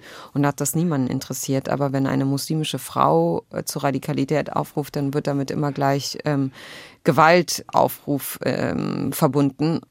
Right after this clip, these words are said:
Und was dann passiert ist, war für mich und auch für meine Familie gefährlich. Ich hatte das Gefühl, ich kann das überhaupt nicht mehr kontrollieren. Meine Inboxen waren voll, nicht nur mit Hass, sondern auch mit vielen Morddrohungen. Und,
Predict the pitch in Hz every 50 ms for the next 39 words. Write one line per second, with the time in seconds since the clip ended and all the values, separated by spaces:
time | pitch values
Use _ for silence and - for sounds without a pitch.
0 | _ _ - 156 151 - - - - 151 147 - - 147 151 170 175 - 160 -
1 | - 160 147 - - 151 147 - - - - - 143 139 143 143 135 - - -
2 | _ _ - - - - - 147 147 160 180 - - - - 120 104 - - _
3 | - - - - - - - 127 131 139 135 - - 147 143 156 170 185 180 156
4 | 151 135 - - 147 151 165 170 180 180 - - - - - - 147 131 - -
5 | - - - 135 - - - 143 135 139 135 - - 113 131 135 - - 139 135
6 | 147 147 - - - 139 135 - - 147 139 139 135 151 156 165 - - - -
7 | - - - - - - - _ - 139 139 143 139 - 156 160 147 156 151 -
8 | - - 147 143 135 139 139 135 135 135 135 143 139 - - 151 151 151 151 147
9 | 147 - - 143 139 139 135 - 135 143 156 - - - - - 143 - - 139
10 | 135 143 - - - - 165 160 156 147 143 143 143 160 160 - 151 156 156 151
11 | 151 151 156 - - - 139 143 143 139 - -